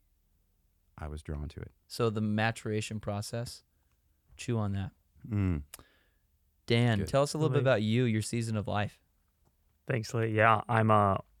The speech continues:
Speaker 3: from Overland Park, from the area here. I was baptized as an infant, baptized Catholic, from a family of four kids, and went to receive my sacraments, went to grade school at Holy Spirit Parish in Overland Park, and then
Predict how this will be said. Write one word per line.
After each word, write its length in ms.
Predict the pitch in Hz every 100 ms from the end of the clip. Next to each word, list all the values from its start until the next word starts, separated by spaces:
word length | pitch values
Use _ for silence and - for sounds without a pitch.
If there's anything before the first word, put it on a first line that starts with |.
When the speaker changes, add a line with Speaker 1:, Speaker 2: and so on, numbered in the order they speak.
| _ _ _
Speaker 3:
from 220 | - 139 131
Overland 300 | 117 113 113
Park, 400 | 127 131 - - _
from 200 | 110 107
the 120 | 104
area 460 | 107 104 104 110 127
here. 360 | 113 113 135 143 _ -
I 680 | 107 104 104 101 101 101 127 _ _ _ _ _ _ _ -
was 120 | 117
baptized 580 | 117 123 - 113 135 - -
as 160 | 113
an 80 | 107
infant, 300 | 113 139 -
baptized 400 | 104 - 101 101
Catholic, 500 | 104 107 123 120 - _ _ _ - _ _
from 140 | - 107
a 60 |
family 440 | 101 113 107 104 101
of 80 | 101
four 300 | - 110 107
kids, 640 | - 117 120 131 - - 196 _
and 340 | 107 101 101 98
went 260 | 117 110
to 520 | - 123 113 113 117 147 _ _ _ _ _ _ _ -
receive 240 | 123 147
my 100 | 131
sacraments, 500 | 131 131 127 127 123
went 160 | 123 117
to 60 | 110
grade 240 | 117 110
school 260 | - 113 107
at 100 | -
Holy 160 | 107 104
Spirit 320 | - 104 -
Parish 440 | 110 107 107 -
in 80 | 110
Overland 260 | 104 110 110
Park, 360 | 110 - - _ -
and 220 | 110 101
then 300 | 101 98 101